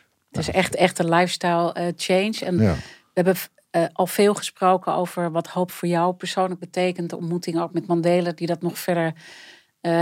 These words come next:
Speaker 1: heeft versterkt. En al die ontwikkeling die daarna is gekomen. Eh, als we dan kijken naar, ehm, de zwarte gemeenschap. Je bent ook, eh, ehm, je organiseert de Global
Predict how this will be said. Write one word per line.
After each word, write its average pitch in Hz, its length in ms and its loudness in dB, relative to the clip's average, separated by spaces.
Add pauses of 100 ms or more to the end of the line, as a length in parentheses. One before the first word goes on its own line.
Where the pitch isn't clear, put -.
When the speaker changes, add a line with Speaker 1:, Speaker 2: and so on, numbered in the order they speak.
Speaker 1:
heeft 175 220 0
versterkt. 180 480 2
En 170 100 -6
al 190 200 4
die 180 120 0
ontwikkeling 175 560 -2
die 170 100 0
daarna 170 360 4
is 208 180 -2
gekomen. 208 580 0 (680)
Eh, 180 300 4 (260)
als 196 180 4
we 202 60 -6
dan 196 480 2
kijken 202 440 2
naar, 175 580 2
ehm, 170 460 -2 (220)
de 175 100 -6
zwarte 190 260 0
gemeenschap. 196 480 -2
Je 202 120 -6
bent 175 260 -2
ook, 175 360 -4
eh, 170 380 0
ehm, 160 360 -2 (120)
je 165 200 -6
organiseert 170 720 2
de 160 460 -2
Global 165 460 2